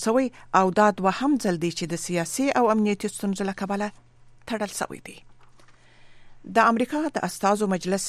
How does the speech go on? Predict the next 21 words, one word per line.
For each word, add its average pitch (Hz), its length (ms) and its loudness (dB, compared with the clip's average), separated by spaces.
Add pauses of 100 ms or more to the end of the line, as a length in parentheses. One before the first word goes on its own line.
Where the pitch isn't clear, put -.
نن 190 180 0
د 180 140 -2
جمهور 175 320 -4
رئیس 185 240 -2
کې 190 160 -2
رایګیري 160 420 -4
کوي. 156 240 -10 (220)
پر 175 100 -6 (140)
جمهور 180 220 -2
رئیس 190 280 0 (760)
تور 247 320 8
پورې 170 260 0
سوی 165 260 0
چې - 440 -4
له 214 100 8
خپلو 277 260 4
واکونو 180 400 4
څخه 180 200 -4
یې 175 120 0
ناوړه 165 360 0
استفاده 165 400 -4